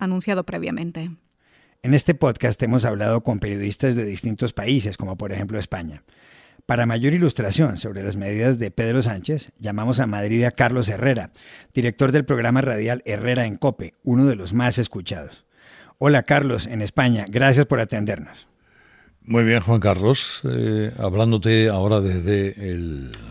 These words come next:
Speaker 3: el despacho de mi casa, como millones de españoles, confinado como uno más,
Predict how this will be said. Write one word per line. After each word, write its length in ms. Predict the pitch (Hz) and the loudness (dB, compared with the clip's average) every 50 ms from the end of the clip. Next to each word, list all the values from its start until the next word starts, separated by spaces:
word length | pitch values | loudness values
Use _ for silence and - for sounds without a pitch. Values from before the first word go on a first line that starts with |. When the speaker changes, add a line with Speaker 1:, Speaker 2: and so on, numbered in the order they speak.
| 57 - 58 | -16 -16 -16
Speaker 3:
el 100 | 60 64 | -12 -10
despacho 460 | 76 - - - 120 117 - - 90 | -10 -8 0 2 2 2 2 0 -4
de 140 | 67 65 64 | -4 -4 -6
mi 80 | 76 | -6
casa, 420 | - 117 107 - - 151 139 131 - _ _ _ _ _ _ - - - - - - _ _ _ _ _ _ | -2 -2 -2 0 -2 -4 -4 -4 -8 _ _ _ _ _ _ -20 -20 -20 -20 -20 -20 _ _ _ _ _ _
como 360 | - 101 98 98 101 98 98 | -4 -2 0 2 2 2 4
millones 480 | 95 98 95 95 104 117 123 117 110 | 2 2 2 2 2 2 4 2 4
de 420 | 107 107 104 104 101 98 95 95 - - | 4 4 4 4 4 2 0 -2 -4 -8
españoles, 640 | 101 92 - - - 104 101 110 120 127 147 135 - | -8 -10 -8 -4 -2 0 2 4 4 4 2 0 0
confinado 520 | - 107 80 - 101 98 107 117 123 123 | -2 -4 -4 -2 -2 0 0 2 0 0
como 240 | 101 110 98 92 92 | 0 -2 -2 0 0
uno 160 | 101 107 101 | 0 0 0
más, 480 | 92 95 101 127 131 - - - - | 0 -2 -2 -4 -6 -6 -8 -10 -12